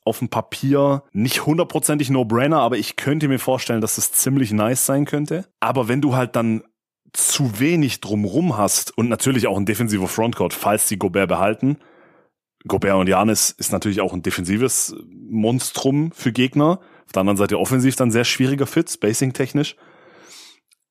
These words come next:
Aber trotzdem, so selbst wenn du, sagen Sie mal, von diesem Kern, was ich gerade meinte, DiVincenzo, Randle, Gobert, Reed, sagen wir mal,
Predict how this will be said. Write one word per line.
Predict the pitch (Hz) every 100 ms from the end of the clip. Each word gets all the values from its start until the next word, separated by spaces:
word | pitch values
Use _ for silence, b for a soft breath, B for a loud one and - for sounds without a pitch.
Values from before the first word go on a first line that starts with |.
| _
Aber | - 117
trotzdem, | - 135 - 143 113 110
so | 110 107
selbst | 117 - 113
wenn | 135
du, | 147 139 135 120 - _ _ _ _
sagen | 95 117 139
Sie | 131
mal, | 131 127 127
von | - 127 131 123 117
diesem | 120 117
Kern, | 117 123 123
was | 120 -
ich |
gerade | 120 110
meinte, | 107 110 104
DiVincenzo, | 101 107 - 127 123 120
Randle, | 107 113 117 113 110 107 -
Gobert, | 104 92 104 101 95
Reed, | 110 98 - _
sagen | 98 113 135
wir | 123
mal, | 120 117